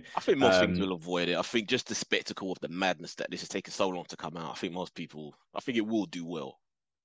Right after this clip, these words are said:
Speaker 1: I think people wanna
Speaker 2: Uh,
Speaker 1: see it
Speaker 2: do you think
Speaker 1: just for the madness of it all. I do.
Speaker 2: Do you,
Speaker 1: Just like
Speaker 2: do
Speaker 1: with
Speaker 2: you think
Speaker 1: Black Adam.
Speaker 2: so? I don't,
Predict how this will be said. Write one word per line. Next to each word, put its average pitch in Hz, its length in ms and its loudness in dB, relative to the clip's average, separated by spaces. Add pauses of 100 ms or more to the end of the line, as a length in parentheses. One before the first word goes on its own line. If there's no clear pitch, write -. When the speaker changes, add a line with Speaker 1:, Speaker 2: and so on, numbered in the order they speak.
(440)
Speaker 1:
I - 60 -8
think 160 140 0
people 208 180 4
wanna 185 120 8
Speaker 2:
Uh, - 20 2
Speaker 1:
see 202 220 10
it - 40 6
Speaker 2:
do 269 80 12
you 339 80 12
think 320 260 10
Speaker 1:
just - 160 0
for 156 120 4
the 147 80 6
madness 147 400 2
of 80 120 -8
it 80 40 -6
all. 69 180 -10 (1040)
I - 80 0
do. 156 160 2
Speaker 2:
Do - 60 -12 (160)
you, 269 100 8
Speaker 1:
Just - 140 6
like 165 80 6
Speaker 2:
do - 80 8
Speaker 1:
with - 80 8
Speaker 2:
you 135 80 8
think 220 100 8
Speaker 1:
Black 151 80 6
Adam. - 60 2
Speaker 2:
so? 190 100 4
I 175 180 10
don't, 113 200 6